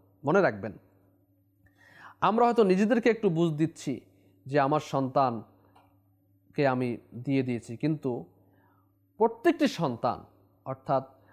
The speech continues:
আপনার মেধাবী সন্তান হোক, কম মেধাবী সন্তান হোক,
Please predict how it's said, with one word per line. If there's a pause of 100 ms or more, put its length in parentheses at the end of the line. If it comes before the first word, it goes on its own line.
(120)
আপনার
মেধাবী
সন্তান
হোক, (680)
কম
মেধাবী
সন্তান
হোক,